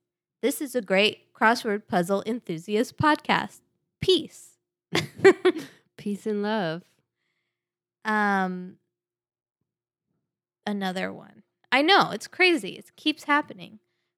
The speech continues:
Speaker 1: "Bianca and Olivia crush it with their weekly rundown of the daily N Y T crossword. I enjoyed listening for a few months,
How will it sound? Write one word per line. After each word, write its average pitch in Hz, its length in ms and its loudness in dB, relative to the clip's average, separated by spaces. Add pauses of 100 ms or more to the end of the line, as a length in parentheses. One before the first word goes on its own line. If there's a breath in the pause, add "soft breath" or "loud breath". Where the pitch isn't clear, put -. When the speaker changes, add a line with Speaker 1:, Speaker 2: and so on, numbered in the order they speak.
Speaker 1:
"Bianca 247 380 2
and 320 120 0
Olivia 247 400 0
crush 269 480 2
it 196 240 4 (220)
with 196 180 -18
their 185 160 0
weekly 190 380 -8
rundown 175 520 -10
of - 140 -20
the 185 80 -8
daily 196 440 4
N 190 200 8
Y 175 140 6
T 180 240 -4
crossword. 185 680 0 (460)
I 185 100 2
enjoyed 220 420 4
listening 233 500 4
for 214 220 -2
a 208 60 2
few 226 260 -8
months, 170 440 0